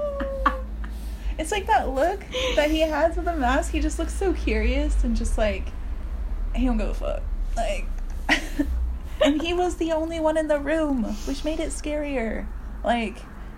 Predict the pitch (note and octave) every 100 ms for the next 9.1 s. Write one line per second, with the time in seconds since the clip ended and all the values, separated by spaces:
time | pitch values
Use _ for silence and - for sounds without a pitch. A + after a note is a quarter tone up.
0 | - - D4+ D4+ D4 C#4 - - - -
1 | - - - - A3+ B3+ D#4 D#4+ D4 C#4
2 | C4+ - D#4+ E4 - - - - - A3+
3 | A3+ - - - - - - - - G3+
4 | F#3+ G#3+ G#3+ - - - - - - -
5 | A#3 C4 D#4 - - - - - E4 D#4+
6 | - - - - D4+ D4 F4 F#4 F#4 -
7 | B3+ - A3+ A3 - C#4 C4+ C4+ B3+ B3+
8 | B3+ - A#3 A3+ - B3+ C#4+ A3+ A3+ A#3+